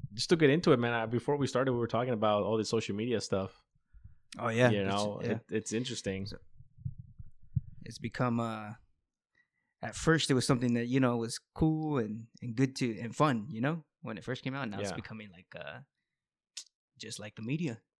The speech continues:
Speaker 2: I wouldn't say, you know? <laughs>
Speaker 1: It's, it's a toxic playground where you meet,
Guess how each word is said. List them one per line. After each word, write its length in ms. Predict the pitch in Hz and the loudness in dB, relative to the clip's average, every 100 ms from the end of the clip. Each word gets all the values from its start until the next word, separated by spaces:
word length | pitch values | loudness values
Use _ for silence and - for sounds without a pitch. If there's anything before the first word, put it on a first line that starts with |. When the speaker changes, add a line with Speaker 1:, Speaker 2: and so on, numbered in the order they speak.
| _ _ - _ - | _ _ -20 _ -16
Speaker 2:
I 60 | 117 | -14
wouldn't 260 | 113 113 - | -14 -14 -4
say, 220 | 151 131 | -2 -2
you 180 | 117 127 | -2 2
know? 180 | 180 135 - | 6 6 4
<laughs> 200 | 165 - | -10 -2
Speaker 1:
It's, 160 | 117 - | -2 0
it's 120 | 123 | -2
a 60 | 113 | -2
toxic 420 | - 120 - 117 | 4 4 4 -4
playground 560 | - 113 110 104 107 101 | 0 0 0 -2 -2 -2
where 480 | 107 104 101 95 - _ _ _ _ _ _ _ _ _ _ _ | 0 2 0 -2 -8 _ _ _ _ _ _ _ _ _ _ _
you 360 | - 110 120 120 | -8 0 6 6
meet, 520 | 117 120 120 104 - | 6 2 2 0 -8